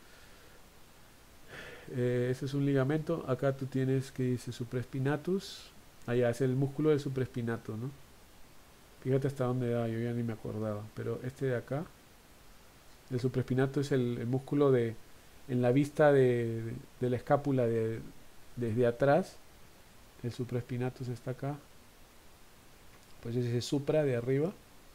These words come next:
no sé si el, es el infraespinatus que va abajo o está debajo, menor y mayor, ¿no? El que les estaba diciendo, pero todos van a, de alguna manera van al húmero, creo,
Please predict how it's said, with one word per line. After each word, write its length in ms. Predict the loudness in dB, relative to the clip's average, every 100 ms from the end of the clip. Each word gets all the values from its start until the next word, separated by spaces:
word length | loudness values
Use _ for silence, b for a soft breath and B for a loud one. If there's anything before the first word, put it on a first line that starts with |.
| -20 -20 -20 -20 -20 -20 -20 -20 -20 -20 -20 -20 -18 -10
no 140 | -8
sé 120 | -6
si 100 | 0
el, 100 | 0 0 -4 -4
es 100 | -2
el 100 | 0
infraespinatus 920 | -2 -4 -6 -6 -2 2 0 0 -8
que 140 | -6 -4
va 120 | 0
abajo 340 | 2 0 0
o 120 | 0
está 220 | 0 0 2
debajo, 520 | 6 6 4 0 -6 -10 -20 -20 -20 -20 -20 -20 -20 -20 -20 -8
menor 480 | -2 2 4 6 6
y 80 | 4
mayor, 500 | 2 4 6 4 2
¿no? 280 | -4 -8 -8
El 160 | -10
que 100 | -10
les 100 | -8
estaba 300 | -8 -8 -6
diciendo, 340 | -6 -6 -8 -6
pero 120 | -4
todos 300 | 2 6 6
van 200 | 4 4
a, 240 | 2 2 -2 -10 B B -6
de 80 | -2
alguna 280 | 2 2 4
manera 300 | 4 4 4
van 180 | 4 2
al 160 | 2
húmero, 320 | 4 2 -2 -4
creo, 220 | -6